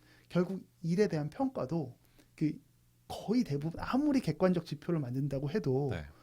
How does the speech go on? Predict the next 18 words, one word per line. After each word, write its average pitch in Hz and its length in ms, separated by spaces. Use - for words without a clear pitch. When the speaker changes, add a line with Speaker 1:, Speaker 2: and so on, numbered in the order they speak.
Speaker 1:
관리자의 226 540
주관성이 202 440
개입될 - 360
수밖에 - 280
없다는 160 340
거예요. - 160
Speaker 2:
네. 113 360
그 190 140
Speaker 1:
아, 131 240
Speaker 2:
현황이 208 260
여기 139 140
Speaker 1:
네, - 60
Speaker 2:
드러난 139 260
Speaker 1:
네, 101 60
Speaker 2:
것 - 20
Speaker 1:
그렇죠. 92 380
Speaker 2:
같아요. 85 140
저는. 87 320